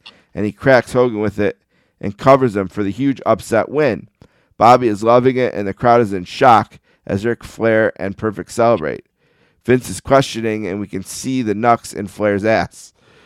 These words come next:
Crazy scene with the boos and some chaos in the garden, but as Ric Flair goes over and woos with Bobby, uh, Garea and Hebner come out and pull the knucks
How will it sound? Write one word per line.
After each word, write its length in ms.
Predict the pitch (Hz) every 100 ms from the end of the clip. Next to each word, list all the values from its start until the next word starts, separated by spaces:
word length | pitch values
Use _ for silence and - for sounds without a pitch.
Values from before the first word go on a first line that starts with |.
| _ _ -
Crazy 340 | 139 147 131
scene 320 | - 135 131
with 120 | 120
the 80 | 98
boos 420 | 98 127 135 123
and 120 | 95 104
some 200 | 104 104
chaos 560 | 147 151 113 95 -
in 80 | 98
the 60 | 101
garden, 520 | 123 127 113 98 - _ _ _
but 120 | 104
as 120 | 107
Ric 160 | 123 -
Flair 340 | - 127 127
goes 300 | 117 117 107 -
over 440 | 123 131 113 110
and 280 | 98 101 104
woos 220 | 117 127 110
with 180 | 104
Bobby, 520 | 117 120 120 123 113 - _ _ _ _
uh, 260 | - 98 101
Garea 560 | 98 120 120 147 147 110
and 100 | 104
Hebner 460 | 113 139 131 107
come 180 | - 98
out 300 | 92 92 - _ _ _
and 200 | - 92
pull 240 | - 135 131
the 100 | 117
knucks 420 | 120 120 -